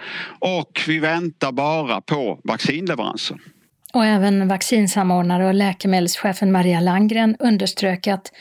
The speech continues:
Speaker 2: även om man vaccinerar många när denna veckan är slut är fyrtiofem tusen doser levererade ut till vården i Skåne.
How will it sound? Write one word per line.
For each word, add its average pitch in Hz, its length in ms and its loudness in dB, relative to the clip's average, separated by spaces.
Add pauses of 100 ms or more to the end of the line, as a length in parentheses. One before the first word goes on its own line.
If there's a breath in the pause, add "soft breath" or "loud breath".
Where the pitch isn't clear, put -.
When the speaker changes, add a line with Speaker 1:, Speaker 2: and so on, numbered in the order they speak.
(260 loud breath)
Speaker 2:
även 214 460 2
om 226 140 2
man 190 320 0
vaccinerar 185 800 2
många 214 440 2 (500 loud breath)
när 202 300 2
denna 214 340 2
veckan 214 340 0
är 190 40 2
slut 185 520 -2 (100)
är 214 280 0
fyrtiofem 220 600 0
tusen 226 680 0
doser 190 600 0
levererade 185 580 0
ut 190 240 -2
till 208 140 0
vården 175 520 0 (100)
i 214 80 -2
Skåne. 190 640 -2